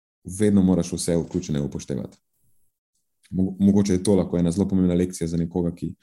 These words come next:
za vse nadobudne svetovalce ali pa ljudi, ki bi radi delali z ljudmi pri prehrani. Ali pa scen v bistvu na kateremkoli drugem področju. Kjerkoli želiš spreminjati navade ljudem, moraš upoštevati vse ljudi vključene.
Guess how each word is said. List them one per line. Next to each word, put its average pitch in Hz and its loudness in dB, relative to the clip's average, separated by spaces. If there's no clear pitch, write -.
za 98 2
vse 110 4
nadobudne 110 4
svetovalce 87 -4
ali 82 -14
pa 78 -4
ljudi, 87 0
ki 95 -12
bi 80 -8
radi 78 -4
delali 78 -4
z 80 -10
ljudmi 82 -2
pri - -10
prehrani. - -8
Ali 113 2
pa 120 2
scen 117 4
v 95 4
bistvu 107 4
na 92 4
kateremkoli 95 2
drugem 90 0
področju. 73 -6
Kjerkoli 117 4
želiš 101 4
spreminjati 98 6
navade 95 2
ljudem, 95 4
moraš 101 2
upoštevati 87 -2
vse 90 0
ljudi 85 4
vključene. 85 -2